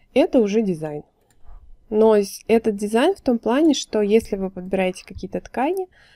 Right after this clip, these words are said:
ну, я щас брала готовые заливки, да, можно взять уже готовые ткани и их подбирать. Что у нас там, желтенький? Вот, возможно, какой-то бежевый вариант.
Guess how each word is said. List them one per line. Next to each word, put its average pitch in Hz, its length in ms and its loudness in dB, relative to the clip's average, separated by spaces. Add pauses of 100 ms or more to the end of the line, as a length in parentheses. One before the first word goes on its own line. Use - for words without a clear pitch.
(200)
ну, 240 80 4
я 226 60 6
щас 180 160 -4
брала 190 220 -2
готовые 269 420 2
заливки, 180 400 -6
да, 202 200 -4
можно 185 300 -6
взять 170 300 -12
уже 175 140 -12
готовые 170 480 -10
ткани 277 460 -4 (720)
и 208 440 -2 (480)
их 196 300 -6
подбирать. 180 880 -6 (840)
Что - 280 -20
у - 20 -14
нас 185 180 -18
там, - 200 -16
желтенький? 202 720 -10 (1800)
Вот, 202 200 -14
возможно, 180 400 -8
какой-то - 380 -14
бежевый 160 680 -18 (260)
вариант. 190 560 -14